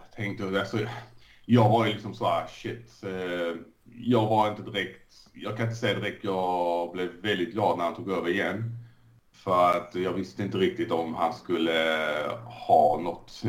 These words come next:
riktigt med sig som han hade. De, den första selektionen när han var väldigt, som du sa, väldigt, eh, framgångsrik. Men samtidigt var jag så avvaktande, väldigt så här, tänkte jag så här, okej, men, eh, vi får se, liksom, helt enkelt. Jag ska inte, liksom, dra några snabba,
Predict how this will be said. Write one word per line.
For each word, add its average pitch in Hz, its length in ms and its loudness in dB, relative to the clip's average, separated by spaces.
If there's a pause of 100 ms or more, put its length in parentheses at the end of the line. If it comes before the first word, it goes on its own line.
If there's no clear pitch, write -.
(140)
riktigt - 360 0
med 87 240 2
sig 85 140 -10
som 80 160 -8
han 82 180 2
hade. 80 180 0
De, 85 240 -6
den 95 100 -4
första 117 300 4
selektionen - 520 -4
när 85 80 -4
han 82 140 -6
var 82 100 -6
väldigt, 82 240 -8
som 82 160 -8
du 80 140 -10
sa, - 320 -4
väldigt, - 320 -10
eh, - 320 -4
framgångsrik. - 560 -2 (540)
Men 135 120 2
samtidigt 120 460 6
var 110 220 2
jag 98 80 -2
så - 60 -6
avvaktande, 80 680 -4
väldigt 82 340 -8
så 95 100 -4
här, 71 140 2
tänkte 82 280 -10
jag - 60 -8
så - 60 -12
här, 82 100 0
okej, 85 340 -4
men, 82 260 -2
eh, 78 340 -2 (500)
vi 117 140 8
får 117 100 6
se, 117 260 2 (100)
liksom, 82 280 -6
helt 80 180 -8
enkelt. - 380 -8
Jag 98 200 2
ska 98 160 -2
inte, 82 260 0
liksom, 82 220 -6
dra 82 160 2
några 78 480 4
snabba, 78 580 2